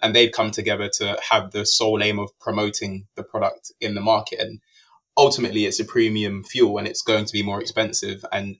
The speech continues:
in order for your buyers to be willing to pay a premium price, they're going to have to understand what they're paying for. So it's all well and good having a great product, but if nobody knows about it and knows about the G H G certificates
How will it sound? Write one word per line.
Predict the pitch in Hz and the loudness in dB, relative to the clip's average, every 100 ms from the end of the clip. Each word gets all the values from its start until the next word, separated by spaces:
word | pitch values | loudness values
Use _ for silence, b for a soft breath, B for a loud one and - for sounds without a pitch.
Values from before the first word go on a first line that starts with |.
| _ | _
in | 107 107 | -4 -2
order | 107 98 | -2 -2
for | - 101 | -6 -4
your | 101 95 - | -4 -2 4
buyers | 104 98 98 - - | 6 6 2 -2 -4
to | 113 | -4
be | 101 | -4
willing | 101 101 101 | -4 -4 -4
to | 98 | -8
pay | - 110 101 | -2 0 0
a | - - | -4 0
premium | 113 104 98 - | 2 2 0 6
price, | 120 101 - | 6 6 0
they're | 107 107 | 2 4
going | 110 110 104 - | 4 4 2 -4
to | 101 104 | -4 0
have | 101 - | -2 -4
to | - 101 101 b b - | -8 -8 -8 b b 2
understand | 117 110 107 104 101 | 2 2 2 2 2
what | 101 92 | 0 -4
they're | 98 | 0
paying | 110 107 101 | 4 2 2
for. | - 104 | -6 -4
So | 107 | 0
it's | 107 - | 0 2
all | 110 | 4
well | 110 104 | 4 2
and | 104 | 0
good | 110 101 | -2 2
having | 110 107 101 | 2 2 0
a | 101 | 0
great | 110 107 | 0 2
product, | 110 107 98 - | 4 4 2 -2
but | 110 | -4
if | 113 | 2
nobody | 113 107 104 | 4 4 2
knows | 113 120 107 | 4 4 4
about | 104 98 104 | 2 2 -2
it | - - B - | -6 -8 B -2
and | 110 | 0
knows | 110 113 107 | 4 4 4
about | 95 | 2
the | 104 | 2
G | 104 104 | 0 2
H | - | 0
G | - 98 | -2 -2
certificates | - 123 - - 117 - - - | -2 -4 -4 -2 -2 0 -2 -2